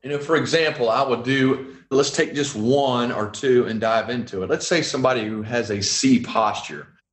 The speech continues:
and you can imagine a C posture it's set up. C posture means you have a rounded C looking back, right? These are guys that have a little bit of extra weight up front, or they sit at a computer, or they have a tight thoracic spine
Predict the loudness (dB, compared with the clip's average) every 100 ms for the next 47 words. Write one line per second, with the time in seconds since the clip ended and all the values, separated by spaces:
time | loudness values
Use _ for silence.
0 | _ _ _ 0 2 4 2 2 0 -2
1 | -8 -8 -6 -6 0 0 0 -4 -4 -4
2 | -6 -2 -2 -2 -6 -4 -2 2 0 -2
3 | -6 -6 -4 -4 -4 -6 -4 -4 -2 0
4 | 2 2 0 0 -4 -8 -10 _ _ _
5 | _ 2 2 0 -6 _ _ -2 -2 0
6 | -2 0 -2 -4 -12 -20 _ _ _ _
7 | _ _ -2 -2 0 0 0 0 0 -4
8 | -6 -6 -6 -6 -6 -4 -4 -4 -6 -12
9 | _ _ -2 0 2 2 4 2 -4 -8
10 | -6 -4 -6 -12 _ _ 0 0 2 0
11 | 0 0 -2 0 2 4 2 0 -2 -2
12 | -2 -2 -4 -4 -2 -2 -4 -6 -2 -2
13 | -2 -8 -10 -4 0 0 -2 -4 -6